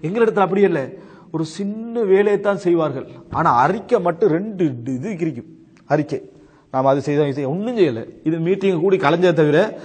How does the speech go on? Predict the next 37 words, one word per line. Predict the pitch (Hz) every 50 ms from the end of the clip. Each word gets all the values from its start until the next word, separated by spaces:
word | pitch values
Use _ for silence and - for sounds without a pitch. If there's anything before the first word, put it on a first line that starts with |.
| - - -
அறிக்கையில் | - 147 175 233 - - 233 220 196 190
இனத்தை | 180 165 214 208
ஒண்ணு | 196
இருக்கு. | 214 214 180 160 147
ஆனா | 160 202 220
பெரிய | - - - 196 214 220 - 320 311 302
வேலை | 262 254 247 240
செஞ்ச | 175 202 202 202 240
மாதிரி | 208 226 226 233
என்ன | 220 214 214
செய்யும்? | 196 214 208 196 175
மினிட்ஸ் | 214 262 254 -
என்ன | 233 208 202
செய்யும்? | 185 185 160 135 113 - - - - - -
இருக்கும். | 170 196 208 - 170 139
இந்த | 156 190 233 220
காலம் | 185 196 220 262 262 240
வந்து | 220 214 214 214 269 294 294
விளம்பரம் | 208 180 208 254 294 285 294 277 262
தான் | 247 247
என்ன | 233 220 196
செய்யும்? | 190 165 135 - - - - - _
அதிகமான | 120 160 220 233 247 240 233 226 220 196
காலம். | 175 190 185 170 143 131
செஞ்ச | - - 208 226 277 285 277 254 262 240 214
அந்த | 202 208 208 202
அவுட்புட் | 226 262 - - 233 202
என்ன? | 214 240 214 185 151 135 - - - _ _
குறைவான | _ - 208 226 262 254 254 240 220
காலத்தை | - 185 190 190 175 202 190
வாழ்ந்து | 170 165 175 185 175
கொண்டிருக்கிறோம். | 170 170 156 151 135 123 131 120 120 -
அன்புள்ள | 170 202 226 226 240 214 185 -
சகோதரர்களே, | 175 156 170 175 165 156 143 135 113 - - - - - - -
எனவே | - 196 254 262 285 294 269
முதல் | 165 160 165 202 269 330 330 311
விஷயம், | 269 240 - 220 214 196 185 - - -